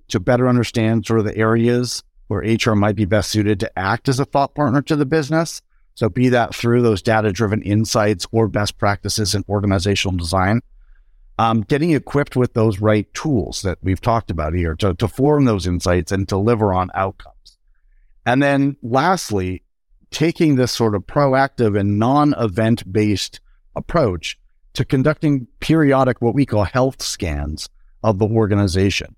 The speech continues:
to preemptively adjust the talent, skills, or organizational layers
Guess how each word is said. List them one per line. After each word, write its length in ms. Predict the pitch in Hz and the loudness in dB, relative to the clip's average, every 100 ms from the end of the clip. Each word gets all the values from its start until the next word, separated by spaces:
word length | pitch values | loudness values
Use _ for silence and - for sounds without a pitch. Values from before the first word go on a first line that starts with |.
| - - _ | -20 -20 _
to 120 | - | -6
preemptively 800 | 120 - 180 160 156 147 113 107 98 | -6 -2 2 2 2 0 2 2 0
adjust 520 | 95 117 113 - - | 2 2 2 0 -6
the 100 | 92 | -8
talent, 600 | - 120 120 120 117 - - | -4 0 2 2 0 -2 -10
skills, 640 | - - 120 117 120 117 101 | -10 0 0 2 0 0 0
or 260 | 101 104 139 | -2 -2 0
organizational 840 | 123 120 113 107 113 - 107 95 | 2 2 2 2 0 2 0 0
layers 580 | 104 120 101 80 80 - | 2 2 2 -2 -6 -10